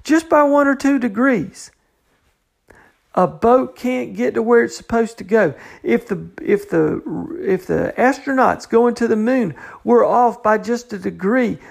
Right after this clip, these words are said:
they'd miss their orbit. They'd miss the moon, or they'd miss their ability to come home. And it's the same thing with, with, with our hearts. If we're off just a little bit, sin can creep in,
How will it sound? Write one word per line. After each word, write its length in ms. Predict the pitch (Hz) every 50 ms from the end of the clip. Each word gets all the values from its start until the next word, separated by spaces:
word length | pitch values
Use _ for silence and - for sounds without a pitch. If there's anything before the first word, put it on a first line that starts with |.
| - -
they'd 200 | 202 226 233 196
miss 280 | 214 226 269 269 254
their 260 | - - 240 233 226 -
orbit. 500 | - 214 254 302 269 233 - - _ _ _ _ _ _ - _
They'd 260 | - 196 214 214 180 185
miss 260 | 226 254 240 - -
the 140 | - 202 190
moon, 320 | 190 202 226 220 196 -
or 200 | - 190 208 208
they'd 240 | 202 208 214 202 190
miss 220 | 208 240 254 247
their 380 | - - 220 214 208 202 - -
ability 520 | - 170 151 202 220 247 254 240 220 214 190
to 100 | 196 -
come 320 | - - 214 220 208 208
home. 440 | 190 208 226 - 254 - 131 117 - _ _ _ _ _ _ _ _ _ _ _ _ _ _ _ _ _ _ _ _ - - - - - - -
And 160 | - 226 254
it's 200 | 277 269 247 -
the 160 | - - 214
same 440 | 190 - - - 247 247 247 247 226
thing 480 | - - 226 226 226 202 156 143 139 147
with, 320 | 170 185 185 185 185 - - -
with, 320 | - 185 185 180 170 - - - - - - _
with 400 | - 180 180 185 185 - - - - - _
our 220 | - 180 180 165 147
hearts. 480 | - - 220 285 269 - - - - - - - - - -
If 220 | 226 202 196 -
we're 240 | 214 269 302 277 -
off 400 | - 240 254 233 190 151 - -
just 260 | - 233 233 233 -
a 80 | 196 185
little 360 | 185 185 208 214 214 190 165
bit, 380 | 147 185 214 214 165 - - - _ _ _ _ _ _ _ _ - - _ -
sin 540 | - - - - - 233 233 240 247 247 240
can 220 | 247 240 220 214
creep 420 | 220 - - 226 233 220 220 -
in, 420 | 226 220 226 233 233 233 233 240